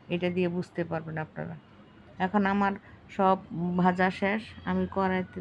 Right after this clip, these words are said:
তেল দিয়ে দিলাম। তেল দেওয়ার পর আমি কড়াইয়ের তেলটা গরম হয়ে গেলে আমি দিয়ে দিব, আমি এদিক দিয়ে পেঁয়াজ বেটে রেখেছি,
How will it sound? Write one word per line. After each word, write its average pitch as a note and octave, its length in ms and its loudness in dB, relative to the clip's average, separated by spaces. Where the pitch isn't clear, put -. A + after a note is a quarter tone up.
তেল F3+ 220 -2
দিয়ে F3+ 160 -2
দিলাম। F3+ 280 -2
তেল E3+ 280 -2
দেওয়ার E3+ 220 0
পর F3 220 -6
আমি E3+ 260 0
কড়াইয়ের F3 440 -2
তেলটা F3 320 -4
গরম F3 380 2
হয়ে F#3 280 2
গেলে G3 280 -2
আমি F3+ 260 0
দিয়ে F#3+ 240 2
দিব, F3+ 180 -2
আমি F#3 220 -2
এদিক F3 220 -4
দিয়ে F3+ 160 -2
পেঁয়াজ G3 280 2
বেটে F3 280 -4
রেখেছি, F3+ 440 -4